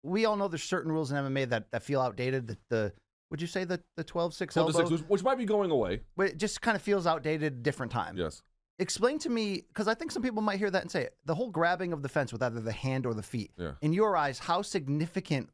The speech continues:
Speaker 1: would M M A change if that was legal?
Speaker 2: S-, um, massively.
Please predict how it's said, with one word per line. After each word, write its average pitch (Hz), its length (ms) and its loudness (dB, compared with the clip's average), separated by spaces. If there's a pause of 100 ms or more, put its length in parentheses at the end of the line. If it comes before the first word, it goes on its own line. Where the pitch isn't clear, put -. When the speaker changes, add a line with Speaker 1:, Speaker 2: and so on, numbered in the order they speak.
Speaker 1:
would 135 240 2
M 151 160 2
M 147 120 0
A 135 120 0
change 120 560 -2
if - 140 -8
that 117 260 0
was 123 380 0 (280)
legal? 131 320 -6 (1120)
Speaker 2:
S-, - 220 -10
um, 98 420 -2
massively. 87 540 -4